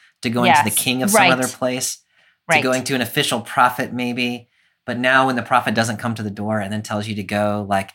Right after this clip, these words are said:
Speaker 1: actually get in touch with the
Speaker 2: Go get
Speaker 1: land
Speaker 2: in
Speaker 1: or
Speaker 2: the
Speaker 1: the
Speaker 2: river.
Speaker 1: Yeah.
Speaker 2: Like,
Speaker 1: Now it's
Speaker 2: yeah.
Speaker 1: just too mu-, it's too much. Yeah.
Speaker 2: Yes. Yep.
Speaker 1: So it is the servants who save the day.
Speaker 2: Again.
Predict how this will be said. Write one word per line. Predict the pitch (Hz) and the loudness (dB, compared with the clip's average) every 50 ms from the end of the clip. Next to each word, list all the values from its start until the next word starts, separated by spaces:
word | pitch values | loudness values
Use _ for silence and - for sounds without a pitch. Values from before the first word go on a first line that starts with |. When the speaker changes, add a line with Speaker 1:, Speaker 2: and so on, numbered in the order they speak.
| _ | _
Speaker 1:
actually | - 113 110 110 - 113 107 98 | -2 -2 0 0 -2 -4 -4 -4
get | 98 - 110 110 | -4 -6 -6 -4
in | 107 98 | -6 -6
touch | - - 107 - - - | -4 -6 -6 -6 -6 -6
with | 107 - - | -8 -6 -4
the | - 196 | -6 -2
Speaker 2:
Go | 196 202 208 | 2 2 2
get | 202 202 214 202 | 4 4 4 4
Speaker 1:
land | 196 | 4
Speaker 2:
in | 196 196 185 | 4 4 2
Speaker 1:
or | |
Speaker 2:
the | 180 | 2
Speaker 1:
the | 160 | 0
Speaker 2:
river. | 160 156 156 156 180 185 196 220 240 240 226 _ - | 0 -2 0 2 4 4 4 4 2 0 -4 _ -2
Speaker 1:
Yeah. | - 110 165 156 90 | 2 4 4 4 2
Speaker 2:
Like, | 110 - - _ _ _ _ _ _ _ _ _ _ _ - | -2 -8 -14 _ _ _ _ _ _ _ _ _ _ _ -4
Speaker 1:
Now | 113 117 120 127 123 | 0 2 4 4 4
it's | 110 - | 2 0
Speaker 2:
yeah. | - 113 | -2 -2
Speaker 1:
just | - - | -2 -2
too | - - 147 139 | 0 2 2 2
mu-, | 135 120 113 113 113 113 | 4 4 4 4 4 2
it's | - 117 107 - | 0 -4 -4 -4
too | - - 139 127 | -2 -2 -2 0
much. | 117 107 104 107 101 - - - - - - _ | 0 0 0 0 -2 -2 -4 -8 -8 -8 -10 _
Yeah. | - 95 98 101 92 87 113 110 _ | -10 -6 -6 -4 -4 -6 -10 -12 _
Speaker 2:
Yes. | - 143 135 131 127 - - - - _ _ _ _ _ _ | -8 -8 -6 -8 -8 -12 -18 -20 -20 _ _ _ _ _ _
Yep. | - 165 156 156 151 - _ _ _ _ _ _ _ _ _ _ _ _ _ _ _ _ _ _ _ | -4 -2 -2 -2 -2 -4 _ _ _ _ _ _ _ _ _ _ _ _ _ _ _ _ _ _ _
Speaker 1:
So | - - - 180 175 | -2 2 4 4 4
it | 156 175 196 | 4 4 4
is | 226 240 233 233 - | 6 4 4 4 4
the | 190 165 147 135 135 | 6 8 8 8 6
servants | - - - - - 180 180 143 123 113 107 - - - - _ _ _ _ - - | 4 4 4 6 6 6 6 4 4 2 2 2 2 0 0 _ _ _ _ -12 -6
who | - 135 123 120 120 117 107 - _ _ _ _ _ _ | -2 0 2 2 2 0 -4 -8 _ _ _ _ _ _
save | - - - 143 123 117 107 | 0 2 4 4 4 2 2
the | 110 | -2
day. | 104 98 107 98 95 101 123 165 165 - _ _ _ _ _ _ _ _ _ _ - | -2 -2 0 0 0 -2 -2 -4 -6 -8 _ _ _ _ _ _ _ _ _ _ -10
Speaker 2:
Again. | 180 165 160 147 143 151 175 196 | -8 -6 -6 -6 -4 -4 -6 -8